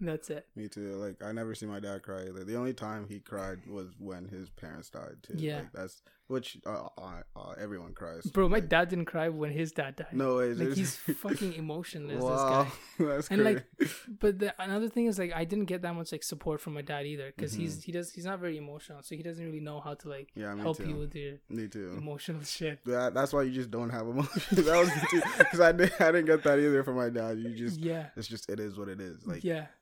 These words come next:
Speaker 2: th-, I guess that's why, like, you grew up to be kind of, like, independent in that way.
Speaker 1: Yeah.
Speaker 2: Because me and my sisters, we all kind of grew up in that way. But then my little brother, he kinda didn't, 'cause he was born there.
Speaker 1: Yeah, yeah.
Speaker 2: And then, like, after two years, we left.
Speaker 1: Yeah.
Speaker 2: So he didn't really, like, grow up with that kind of values.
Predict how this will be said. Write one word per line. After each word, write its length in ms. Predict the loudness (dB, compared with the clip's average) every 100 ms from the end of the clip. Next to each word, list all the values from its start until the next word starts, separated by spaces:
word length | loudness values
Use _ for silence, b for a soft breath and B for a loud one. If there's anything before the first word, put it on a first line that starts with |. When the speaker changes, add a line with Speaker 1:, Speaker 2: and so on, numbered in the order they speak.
| _ _ -16
Speaker 2:
th-, 140 | -10
I 140 | -4 -2
guess 140 | 0
that's 180 | -2 -2
why, 120 | -2
like, 200 | -4 -6
you 80 | -8
grew 260 | -4 -4 -4
up 200 | -8 -16 _ _ _
to 80 | -8
be 160 | -8
kind 180 | -8 -8
of, 80 | -8
like, 180 | -8 -8
independent 500 | -8 -8 -10 -10 -10
in 100 | -10
that 180 | -10 -10
way. 220 | -10 -14 -14
Speaker 1:
Yeah. 320 | -10 -8 -6 -6
Speaker 2:
Because 240 | -6 -6
me 300 | -6 -2 0
and 80 | 0
my 80 | -2
sisters, 420 | -4 -6 -6 -6
we 120 | -6
all 160 | -6 -8
kind 180 | -8 -8
of 80 |
grew 80 | -8
up 120 | -10
in 80 | -8
that 140 | -6 -6
way. 120 | -8
But 120 | -6
then 100 | -6
my 120 | -4 -4
little 200 | -4 -6
brother, 460 | -6 -4 -4 -6 -12
he 40 |
kinda 260 | -10 -6 -6
didn't, 280 | -6 -8 -2
'cause 220 | 0 0
he 100 | 2
was 100 | 0
born 320 | -2 -4 -2 -2
there. 240 | -2 -6 _ -6
Speaker 1:
Yeah, 160 | -6
yeah. 140 | -4 -2
Speaker 2:
And 60 |
then, 120 | -2
like, 180 | -2 -4
after 240 | -4 -4 -8
two 200 | -6 -6
years, 280 | -6 -8
we 100 | -12
left. 420 | -12 -12 -14 _ _ -8
Speaker 1:
Yeah. 160 | -6
Speaker 2:
So 320 | -6 -8 -12 -12
he 140 | -10
didn't 220 | -8 -8
really, 200 | -8 -8
like, 180 | -8 -10
grow 220 | -10 -10
up 80 | -10
with 120 | -12
that 120 | -12
kind 160 | -12 -14
of 60 | -12
values. 460 | -12 -12 -12 -16